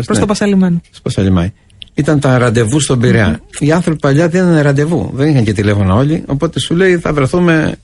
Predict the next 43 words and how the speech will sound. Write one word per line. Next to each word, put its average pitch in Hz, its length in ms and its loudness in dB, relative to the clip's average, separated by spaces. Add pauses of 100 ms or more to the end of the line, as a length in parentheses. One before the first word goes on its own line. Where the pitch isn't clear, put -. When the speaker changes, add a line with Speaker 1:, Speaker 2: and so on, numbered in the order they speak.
(100)
Speaker 2:
ή, 151 300 2
ξέρω 139 300 0
εγώ, 151 280 0 (420)
οι 135 80 0
επαρχιώτες 135 580 0
δίνανε 156 300 2
στην 123 240 -2
Ομόνια 117 560 2
ραντεβού, 101 480 -2
στο 131 200 -2
Μέγα 147 240 2
Αλέξανδρο. 95 580 -2
Speaker 1:
Και 254 120 -6
στον 233 140 -4
Μπακάκου. 262 420 -2 (260)
Speaker 2:
Και 156 120 -4
στον 135 140 -2
Μπακάκου, 127 380 0
απ' - 120 0
έξω 170 200 -2
στον - 140 -6
Μπακάκου, 143 340 -2
αλλά 165 120 0
στην 143 140 -2
Ομόνια. 123 380 2
Έτσι 156 140 -2
ήταν, 123 140 0
Speaker 1:
Ναι, 110 60 2
Speaker 2:
μια 165 100 2
Speaker 1:
ναι. 196 60 0
Speaker 2:
εποχή 156 200 0
χωρίς 160 300 -4
τηλέφωνα. 101 440 -2
Speaker 1:
Ναι, 190 120 2
ναι. 175 240 -2
Speaker 2:
Στα - 140 -6
χωριά 123 340 0
λέμε, 185 340 0
"Θα 170 120 -2
περάσει 151 360 0
από 113 100 -4
το - 60 -2
καφενείο", 170 460 0